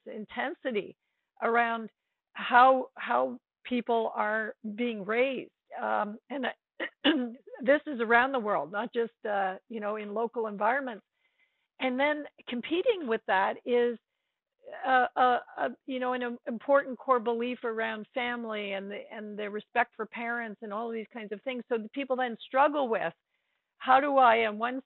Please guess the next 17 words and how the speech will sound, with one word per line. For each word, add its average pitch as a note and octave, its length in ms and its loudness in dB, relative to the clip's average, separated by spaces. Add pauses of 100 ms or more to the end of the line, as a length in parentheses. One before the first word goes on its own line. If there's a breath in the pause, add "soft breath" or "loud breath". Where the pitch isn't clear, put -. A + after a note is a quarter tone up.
side, G3+ 380 2 (540)
um, G#3+ 340 0 (320)
you B3 120 -4
know, A3+ 320 -4 (100)
not A#3+ 400 0
disrespect A3 720 -2 (380)
those A#3 460 -2
that A3 140 -4
have G#3 240 0
mentored G#3+ 640 -2
me, F3+ 260 -16 (840)
but A3+ 300 6 (100)
realize B3+ 600 4 (100)
that G#3+ 200 -4
that G#3+ 220 -2
mentoring A3+ 600 -4
may G#3 260 -4